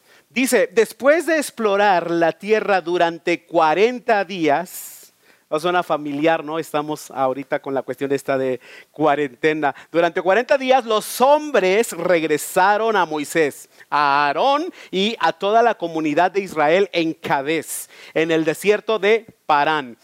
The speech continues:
Informaron a toda la comunidad lo que vieron y les mostraron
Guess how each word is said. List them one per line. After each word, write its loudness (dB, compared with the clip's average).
Informaron 2
a 2
toda 2
la 4
comunidad 0
lo 0
que 0
vieron 0
y 4
les 4
mostraron 0